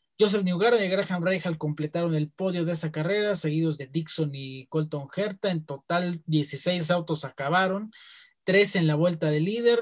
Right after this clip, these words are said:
un poco para destacar, eh, Palou queda séptimo, por ahí la última detención no le favoreció,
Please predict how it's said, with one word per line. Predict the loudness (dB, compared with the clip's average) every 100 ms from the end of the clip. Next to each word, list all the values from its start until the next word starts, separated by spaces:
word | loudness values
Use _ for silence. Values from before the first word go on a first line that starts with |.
| 0
un | -2 -2
poco | -2 -4
para | -4 -4 -6
destacar, | -8 -8 -2 2 2 -2 -4
eh, | -6 -4
Palou | -2 0 2
queda | 2 0
séptimo, | 0 -2 -2 -2 0 0
por | -2 0
ahí | 2
la | 2
última | 0 -4
detención | -6 -10 -4 -2
no | -2
le | -4
favoreció, | -8 -10 -6 -2 -2